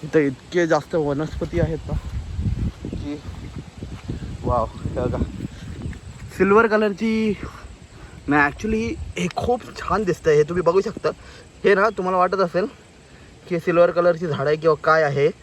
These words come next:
पण हे ना स्पायडरचं वेब आहे. यांच्या स्पायडरच्या वेबवरती ना पाण्याचे वॉटर ड्रॉपलेट्स आहे.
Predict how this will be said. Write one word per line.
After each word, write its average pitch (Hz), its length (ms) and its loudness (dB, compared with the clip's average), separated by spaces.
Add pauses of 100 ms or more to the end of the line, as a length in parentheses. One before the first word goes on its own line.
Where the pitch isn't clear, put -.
(580)
पण 175 320 2 (1120)
हे 160 80 4
ना 202 120 4
स्पायडरचं 160 600 4
वेब 143 280 6
आहे. 135 220 -2
यांच्या - 680 -10
स्पायडरच्या 151 540 2
वेबवरती 143 580 2
ना 139 100 0 (760)
पाण्याचे 143 340 4
वॉटर 143 240 4
ड्रॉपलेट्स 127 480 0
आहे. 117 180 -4